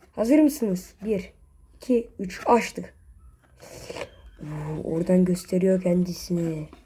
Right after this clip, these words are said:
Lumix. Arkadaşlar Lumix L Z iki karşınızda.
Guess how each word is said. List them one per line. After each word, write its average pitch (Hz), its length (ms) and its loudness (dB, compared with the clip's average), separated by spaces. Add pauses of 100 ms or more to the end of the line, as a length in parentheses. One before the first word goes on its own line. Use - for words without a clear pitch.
(960)
Lumix. 165 520 -4 (640)
Arkadaşlar 185 680 2
Lumix 208 960 0
L 180 440 4
Z 185 80 -2 (400)
iki - 180 -16
karşınızda. 170 720 -6